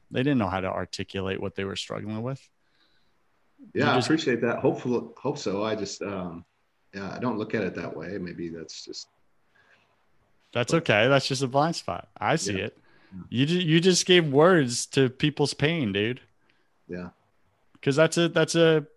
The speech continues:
Speaker 1: it's an irritation.
Speaker 2: Yeah.
Speaker 1: Y-, you know? So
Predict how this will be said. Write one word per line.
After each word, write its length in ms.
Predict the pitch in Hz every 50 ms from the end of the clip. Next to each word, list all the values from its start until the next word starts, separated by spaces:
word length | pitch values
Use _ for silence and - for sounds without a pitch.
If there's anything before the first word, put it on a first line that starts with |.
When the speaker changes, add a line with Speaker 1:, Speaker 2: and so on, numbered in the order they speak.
| _
Speaker 1:
it's 220 | - 139 135 - -
an 80 | 151 160
irritation. 800 | 170 175 180 160 - 175 196 277 254 - - 117 98 101 - - _ _ _ _ _ _ _ _ _ _ _ _ _ _ _ -
Speaker 2:
Yeah. 220 | 92 92 85 - - _ _ _ _ _ _ _ _ _ _ _ _ _ _
Speaker 1:
Y-, 60 | - _ _ _ -
you 120 | 113 110
know? 320 | 104 110 123 143 170 175 -
So 360 | - - 156 151 147 135 123